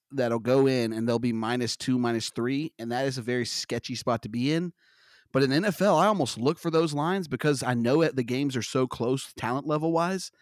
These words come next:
and, and yet I, I fall victim to those sucker lines all the time in the pros. Um, I, I, you know, you just, i-, in football, when you have so many games to choose from,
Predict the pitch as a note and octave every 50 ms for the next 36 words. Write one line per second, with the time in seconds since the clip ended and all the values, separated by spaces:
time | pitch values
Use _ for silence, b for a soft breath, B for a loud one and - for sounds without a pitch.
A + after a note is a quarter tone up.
0 | b b b b b b b b C#3 C#3 C#3 C#3 - - C#3 C3+ C3+ C#3+ C3+ B2+
1 | B2+ C3+ D3+ B2 A#2+ B2+ C3 - - - C3+ B2+ B2+ B2+ A#2 B2+ A#2+ - - A2
2 | G2+ - - G#2+ G#2+ G#2 F#2+ - - - - C3+ A#2 - - A#2 A2+ A2 G#2 G2+
3 | G2+ G2+ - - - G#2 G#2+ A2 A#2 A2 A2 - B2 A2+ G#2+ G#2+ G2+ G2+ G2+ -
4 | - A2 G2+ G2 F#2 D#2+ - - - _ _ _ _ _ _ _ - G#2 G#2 G#2
5 | G#2 G#2 G2+ G2+ G2+ G#2 G#2 G#2+ G#2 G#2 G#2 G#2+ A2 G#2+ G#2+ A2 G#2+ G#2 A2+ A#2+
6 | A#2+ A#2 A2 G#2+ G#2 A2+ A#2+ A#2 C3+ B2+ - - b b b b b b b b
7 | - C3+ C3+ C#3+ D3 C#3+ B2 - E3 F3 - D3+ C#3 C3 C3 B2+ B2 A#2 B2+ C#3
8 | C3 - - - - - B2+ B2 C3 C3 C3 B2+ B2 B2+ B2+ A#2 A#2+ A2+ A2+ A#2+
9 | B2 C3+ C3 B2 - - A2 - - B2 B2+ C3+ - D#3 D#3 D#3+ E3+ E3+ E3+